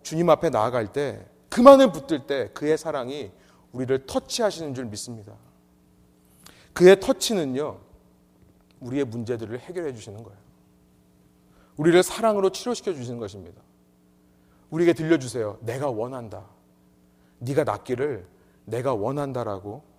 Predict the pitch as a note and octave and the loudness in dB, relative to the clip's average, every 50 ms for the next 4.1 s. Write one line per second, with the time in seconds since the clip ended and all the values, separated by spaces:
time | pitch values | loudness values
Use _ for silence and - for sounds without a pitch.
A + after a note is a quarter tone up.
0 | _ - B2+ C#3 D3 C3+ C#3+ C3+ C3 A2+ A2 A2+ A#2 A2 G#2 G2 G2+ A2+ G#2+ G#2+ | _ -12 -8 -8 -6 -6 -6 -6 -6 -6 -4 -4 -4 -4 -6 -10 -12 -12 -10 -10
1 | G2 F2 - F#2+ F#2+ F#2+ G2 G2+ - - _ _ _ _ _ _ _ _ _ _ | -10 -12 -12 -16 -16 -18 -20 -20 -20 -20 _ _ _ _ _ _ _ _ _ _
2 | _ _ D3 F3 F#3 D3 F3+ F#3+ F#3+ E3+ F3+ - - F3+ F#3 F#3 F3+ E3 D#3 D3+ | _ _ 2 4 6 6 6 6 6 2 -2 -2 0 0 2 2 2 0 0 2
3 | C#3 C3+ D3 C3+ G#2 - A#2 B2 B2+ D3 D3 D3 B2 B2 A2+ G#2 - - B2 D#3 | 2 2 0 0 -4 -6 -6 -4 -2 0 0 0 0 -2 -6 -6 -4 -4 -6 -6
4 | A#3 | -6